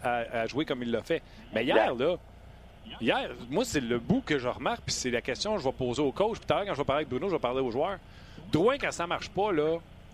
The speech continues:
Speaker 1: il reste le long des bandes puis il essaie de déborder les défenseurs. Quand il a joué contre les Oilers, les Jets,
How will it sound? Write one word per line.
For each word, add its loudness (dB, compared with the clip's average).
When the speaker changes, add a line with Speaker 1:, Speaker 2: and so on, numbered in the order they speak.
Speaker 1:
il 0
reste 0
le -2
long 2
des 2
bandes 2
puis -2
il 2
essaie 0
de -2
déborder 2
les 0
défenseurs. -4
Quand 4
il 4
a 4
joué 0
contre 2
les 2
Oilers, 4
les 0
Jets, 2